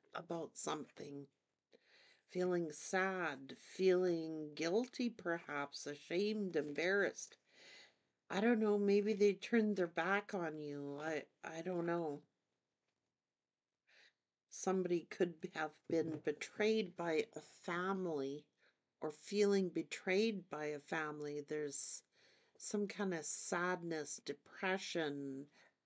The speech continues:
Um, somebody could be <laughs> Well, hi. You coming to say hello to Libra, are you? Well, you can. You're allowed. I'll let you.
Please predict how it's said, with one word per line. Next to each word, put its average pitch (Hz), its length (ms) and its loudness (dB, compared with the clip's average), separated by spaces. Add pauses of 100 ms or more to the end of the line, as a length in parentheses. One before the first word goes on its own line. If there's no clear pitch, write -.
(320)
Um, 147 540 -2 (140)
somebody 175 560 2
could 170 400 -2
be 170 200 -4 (580)
<laughs> 247 120 0 (1700)
Well, 208 420 6
hi. 175 640 4 (480)
You 220 140 0
coming 220 540 6
to 214 140 0
say 226 300 6
hello 196 400 8
to 185 140 6
Libra, 190 600 4 (120)
are 175 240 2
you? 247 320 2 (680)
Well, 185 120 -2
you 202 320 -2
can. 160 500 0
You're 214 240 2
allowed. 202 680 0 (920)
I'll 214 300 -2
let 196 340 0
you. 202 300 2